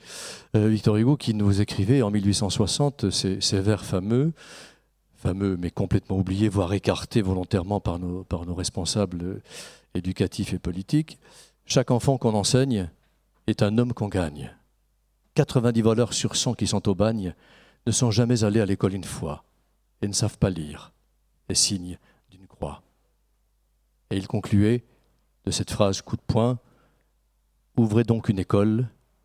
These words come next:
et vous fermerez une prison. » Voilà ce que je veux transmettre dans mes romans,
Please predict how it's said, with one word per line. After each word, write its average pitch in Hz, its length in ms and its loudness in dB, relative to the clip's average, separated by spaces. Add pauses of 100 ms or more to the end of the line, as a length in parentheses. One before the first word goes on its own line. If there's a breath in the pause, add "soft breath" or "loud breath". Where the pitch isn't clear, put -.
(120)
et 120 80 4
vous 98 100 2
fermerez 95 420 2
une 90 120 -4
prison. » 80 420 -8 (1040)
Voilà 87 300 0
ce - 200 -2
que 113 180 0
je 101 140 2
veux 120 120 2
transmettre 113 520 -2
dans 95 120 -6
mes 98 100 -2
romans, 95 480 -2